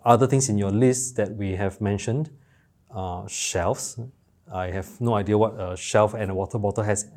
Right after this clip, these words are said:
any relation to each other. But if we were to try to squeeze something out, then, um, what if a water bottle was designed to sit more neatly on shelves, right? Would there ever be a, you know, that's a trigger thought, a starting thought, but will there ever be a context where this is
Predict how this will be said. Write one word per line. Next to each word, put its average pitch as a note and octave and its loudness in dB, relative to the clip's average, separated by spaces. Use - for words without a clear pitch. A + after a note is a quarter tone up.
any A#2 0
relation G#2+ -2
to B2 -2
each A2 -4
other. A#2 2
But A#2+ 4
if D3 10
we D3 12
were D#3+ 12
to F3 8
try D#3+ 8
to B2+ 8
squeeze C3+ 4
something A#2+ 2
out, A#2 2
then, C3 4
um, B2+ -8
what D#3 10
if A#2+ 6
a B2 6
water A2 6
bottle A2+ 6
was G2 0
designed A2+ 4
to F#2 -2
sit - 0
more A2 -2
neatly A2+ -2
on F#2 -4
shelves, - -6
right? G#2 -10
Would A#2+ -2
there C#3 6
ever B2+ 2
be G#2+ 0
a, F#2+ -4
you B2+ 4
know, D3+ 10
that's F3 10
a B2+ 10
trigger C#3+ 8
thought, - 0
a A2 -4
starting A2+ 0
thought, A2+ -2
but A2 -2
will A#2 4
there E3+ 6
ever C#3 4
be A2+ -2
a G2+ -4
context A#2 0
where F#2+ -2
this A2+ -2
is - -6